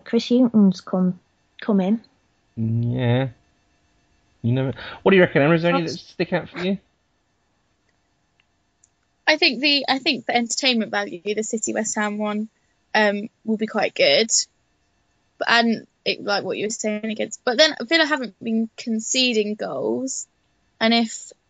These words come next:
Speaker 3: Bournemouth can have seventeen shots on target against Leeds and not score,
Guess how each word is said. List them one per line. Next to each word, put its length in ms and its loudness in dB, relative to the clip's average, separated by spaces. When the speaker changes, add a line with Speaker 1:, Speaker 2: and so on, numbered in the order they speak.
Speaker 3:
Bournemouth 360 2
can 140 -4
have 160 -4
seventeen 480 0
shots 320 -4
on 80 -4
target 360 2
against 300 -2
Leeds 400 2
and 180 -2
not 180 -4
score, 500 0